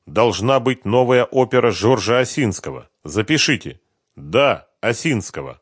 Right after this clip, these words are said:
Один билет». «Боюсь, месье, что это невозможно», предупредительно сказал портье. «Билетов на сегодня мы можем не достать».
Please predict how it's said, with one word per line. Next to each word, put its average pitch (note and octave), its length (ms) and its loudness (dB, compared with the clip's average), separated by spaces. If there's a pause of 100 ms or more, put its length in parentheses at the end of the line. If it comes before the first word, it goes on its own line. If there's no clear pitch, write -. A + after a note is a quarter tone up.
Один B2 400 0
билет». G#2+ 420 2 (1200)
«Боюсь, C#3 520 0
месье, C#3+ 500 0
что C#3 300 2
это C#3+ 320 4
невозможно», C3 920 2 (300)
предупредительно E2+ 800 -6
сказал D#2+ 400 -6
портье. F2 500 -8 (220)
«Билетов A2+ 680 0
на B2+ 100 2
сегодня C3 480 2
мы C3+ 120 4
можем C3 500 2
не A#2+ 120 2
достать». C3 500 0